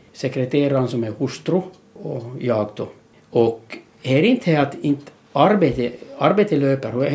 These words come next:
är inga problem med det. För att du får, måste ju delegera på det sättet.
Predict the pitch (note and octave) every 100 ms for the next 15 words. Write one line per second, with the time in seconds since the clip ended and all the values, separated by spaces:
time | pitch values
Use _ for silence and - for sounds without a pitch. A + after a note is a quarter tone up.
0 | F3+ E3 D#3 F#3 F#3+ D#3+ D#3 C#3 B2+ A#2
1 | G#2+ G#2+ - _ _ _ - C3 C3+ C3
2 | D3+ D3 D#3 - - - _ _ - C3+
3 | C#3+ D3+ C#3 D#3 D#3 A3+ G3 C3+ B2 G#2+
4 | G2+ F2 -